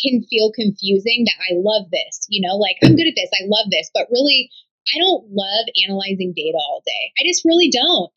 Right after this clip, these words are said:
And so I was like, "Crap, like, I am, I was in a marriage. I wasn't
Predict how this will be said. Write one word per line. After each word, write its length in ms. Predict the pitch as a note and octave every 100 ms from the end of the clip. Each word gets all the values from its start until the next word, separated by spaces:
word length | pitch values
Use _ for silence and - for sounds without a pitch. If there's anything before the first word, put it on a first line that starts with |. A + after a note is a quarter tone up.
| A#3 A3+
And 180 | A#3 A#3 _ _ _
so 80 | C#4+ B3
I 60 | C#4
was 100 | D4
like, 140 | C#4 - _
"Crap, 240 | C#4 C#4+ A#3+
like, 260 | G#3 G3 - -
I 560 | G3+ G#3 A3+ - G#3 G3+
am, 240 | F#3+ F3 - _ - A3+
I 20 |
was 160 | A#3+ B3
in 80 |
a 80 | C4
marriage. 320 | A3 G#3 G#3
I 80 | F#3+
wasn't 240 | G#3 A3+